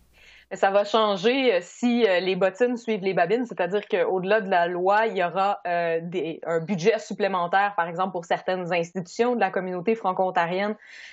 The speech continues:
Dans, euh, dans le concret, on sait que dans les derniers mois, le postsecondaire en particulier a été très difficile en Ontario, les compressions à l'Université Laurentienne notamment. On promet d'investir, euh, dans le continuum en éducation. Donc, ça devrait avoir des retombées particulières dans ce domaine-là.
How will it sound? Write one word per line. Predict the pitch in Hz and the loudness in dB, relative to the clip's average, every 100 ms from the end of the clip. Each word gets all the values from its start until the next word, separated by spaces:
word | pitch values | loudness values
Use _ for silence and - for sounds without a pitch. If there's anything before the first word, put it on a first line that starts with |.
| - | -6
Dans, | 180 185 185 180 | 0 2 2 2
euh, | - 175 160 | 2 2 2
dans | 170 180 | 2 2
le | 185 | 2
concret, | 185 175 165 - 202 | 2 0 0 0 2
on | 196 170 | 2 0
sait | 170 208 | -2 -2
que | 180 170 | 0 2
dans | 170 | 2
les | 175 | 0
derniers | 175 175 185 | 2 0 0
mois, | 175 180 190 | 0 0 2
le | 175 160 | 2 0
postsecondaire | 156 185 - 185 180 185 208 190 | 0 -2 0 0 2 2 2 0
en | |
particulier | 175 - - 185 190 | -2 -4 -10 -4 -2
a | 185 | -2
été | 170 151 | -4 -8
très | - 185 | -4 -4
difficile | 170 - 214 190 | -4 -4 -2 0
en | 180 | 0
Ontario, | 175 170 160 190 208 - - _ | 0 0 0 -2 -4 -8 -20 _
les | - | -2
compressions | 175 170 180 170 196 | -2 2 0 2 2
à | 190 | 2
l'Université | 180 170 170 185 | 2 0 0 2
Laurentienne | 180 170 165 - 202 196 | 2 2 -2 0 0 2
notamment. | 175 175 165 190 - - _ | 2 2 2 0 -2 -14 _
On | 165 | -6
promet | 170 - 202 214 220 220 180 | -2 2 2 4 4 2 2
d'investir, | 202 214 196 190 - _ 220 208 175 - _ _ | 2 2 2 -2 -6 _ -2 0 -4 -6 _ _
euh, | 175 175 170 | -2 0 2
dans | 170 196 190 | 2 2 2
le | 185 | 0
continuum | 190 180 175 196 190 196 | -2 -4 -6 -2 2 2
en | |
éducation. | 180 175 160 180 170 190 196 | -2 -6 -2 -2 0 -4 -2
Donc, | 175 175 | -2 0
ça | 175 | 2
devrait | 190 202 | 2 2
avoir | 226 226 | 2 4
des | 226 196 | 2 2
retombées | 190 185 175 202 | 0 -2 -2 -2
particulières | 190 - - 180 180 175 | -4 -6 -10 -2 0 0
dans | 196 202 | -2 -2
ce | - | -4
domaine-là. | 190 180 175 170 165 175 202 | -2 0 -2 -2 0 0 -2